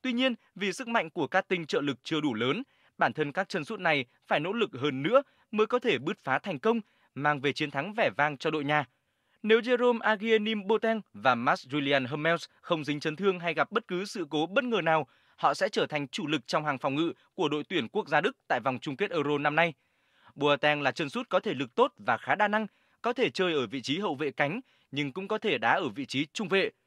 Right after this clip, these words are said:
Hummels cũng tương tự, cùng lúc anh có thể đóng vai trò trung vệ, hậu vệ phải hoặc tiền vệ trụ. Với chiều cao một mét chín mươi mốt nổi bật, cộng thêm thể lực sung mãn, khả năng tì đè tốt, Hummels luôn là chân sút nguy hiểm trong những tình huống không chiến.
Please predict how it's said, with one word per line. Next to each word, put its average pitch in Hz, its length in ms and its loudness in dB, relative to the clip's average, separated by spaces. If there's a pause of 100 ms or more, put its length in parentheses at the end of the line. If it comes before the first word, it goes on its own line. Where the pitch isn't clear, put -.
(440)
Hummels 139 480 0
cũng 190 160 -6
tương 180 160 0
tự, 185 220 4 (380)
cùng 170 160 -2
lúc 262 140 -2 (120)
anh 165 180 0
có 190 100 -2
thể 180 140 -2
đóng 135 220 0
vai 160 140 2
trò 147 200 2
trung 240 220 -6
vệ, 202 240 4 (220)
hậu 180 180 -2
vệ 160 180 -4
phải 156 300 0 (200)
hoặc - 240 0
tiền 175 160 2
vệ 165 140 -4
trụ. 202 260 -4 (560)
Với 202 200 2
chiều 226 200 -2
cao 170 200 2
một 151 160 -4
mét 180 200 -2
chín 170 160 -6
mươi 175 80 -4
mốt 233 220 0
nổi 214 220 0
bật, 165 140 6 (320)
cộng 202 160 0
thêm 233 180 0
thể 196 140 -4
lực 131 200 -4
sung 160 220 -4
mãn, 180 200 0 (240)
khả 165 140 2
năng 147 220 -2
tì 147 180 -2
đè 127 140 2
tốt, 254 240 0 (320)
Hummels 147 500 0
luôn 151 220 -2
là 131 100 4
chân 151 180 -6
sút 254 180 -8
nguy 240 200 -2
hiểm 214 240 2 (240)
trong 143 160 0
những 170 120 -6
tình 139 180 -4
huống 123 240 -4
không 151 220 -6
chiến. 147 280 0